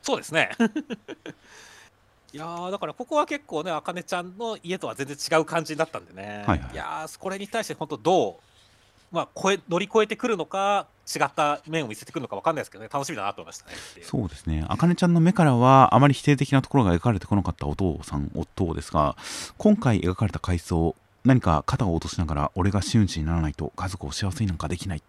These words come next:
Speaker 2: 言って思い詰めてる感じっていうのは、カイチさんとの対比だと、なんか、ダメな感じに描かれてますもんね。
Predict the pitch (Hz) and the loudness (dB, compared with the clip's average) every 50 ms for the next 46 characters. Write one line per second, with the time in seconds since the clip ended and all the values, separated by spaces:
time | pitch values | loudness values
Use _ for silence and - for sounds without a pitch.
0 | _ - 82 - - _ - 82 78 73 - 98 98 107 104 - 110 92 82 - | _ -8 -8 -8 -8 _ -4 -2 -2 0 2 4 4 4 6 4 2 2 2 0
1 | 71 - 76 71 67 73 71 - _ - 156 143 110 87 80 76 76 76 - - | -4 -4 -6 -4 -4 -6 -8 -8 _ 2 2 4 6 6 6 6 6 4 0 -8
2 | - - - - - - - 196 175 165 - - 104 82 - 80 76 - 95 92 | -10 -10 -10 -12 -10 4 6 6 6 6 4 2 0 0 0 -2 0 0 0 0
3 | 85 87 82 - - 78 78 78 - - - - 170 170 - - 73 62 - - | 0 0 -2 -2 0 0 0 -2 -4 -2 0 2 2 2 2 2 0 0 0 -4
4 | _ _ _ _ _ _ _ _ 110 98 87 107 107 110 139 135 90 - 82 71 | _ _ _ _ _ _ _ _ -2 2 6 8 8 10 10 8 8 4 0 0
5 | 71 73 73 76 76 71 78 73 - 71 69 - 69 69 78 101 113 | 0 0 0 0 0 0 0 -2 -2 -4 -10 -10 -8 -6 -4 -4 -4